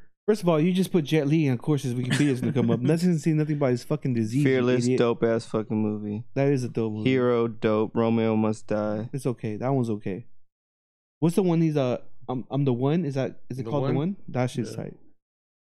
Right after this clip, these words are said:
Speaker 2: That was with, uh,
Speaker 1: But Jackie Chan, dude, he's a fucking legend, dude.
Speaker 2: Yeah.
Speaker 1: He's our generation's Bruce Lee.
Speaker 3: Mulan, the new one. He was in the
Speaker 2: Well,
Speaker 3: Expendables.
Speaker 2: Questionably
Speaker 3: Cradle to the
Speaker 2: better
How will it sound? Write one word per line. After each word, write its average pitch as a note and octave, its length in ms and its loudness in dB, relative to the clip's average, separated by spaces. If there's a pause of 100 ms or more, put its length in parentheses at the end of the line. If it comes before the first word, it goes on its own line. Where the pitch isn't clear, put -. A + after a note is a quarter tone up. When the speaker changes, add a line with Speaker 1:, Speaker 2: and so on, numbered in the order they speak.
(680)
Speaker 2:
That A#2+ 100 -2
was A#2+ 140 -4
with, A#2+ 200 -10
uh, G#2 380 -4 (640)
Speaker 1:
But C#3 80 0
Jackie G#3 340 0
Chan, G#3 320 2
dude, A#3 200 2
he's G#3+ 180 2
a A#3 80 2
fucking C#3+ 560 -2
legend, B2 480 0
dude. A#2 280 -4 (440)
Speaker 2:
Yeah. - 80 -8
Speaker 1:
He's G3 260 2
our F3+ 220 4
generation's C#3+ 560 0
Bruce B2+ 320 -4
Lee. G#2+ 240 -4 (760)
Speaker 3:
Mulan, A#2 840 2
the A2 80 2
new G#2+ 320 2
one. A#2+ 200 2
He C3+ 80 2
was B2+ 160 -2
in A2+ 160 2
the G2 340 0 (140)
Speaker 2:
Well, F3+ 320 0
Speaker 3:
Expendables. A#2 720 2 (1040)
Speaker 2:
Questionably D#3 460 -6
Speaker 3:
Cradle A#2 160 2
to A#2 80 2
the B2 140 0
Speaker 2:
better A2 180 -2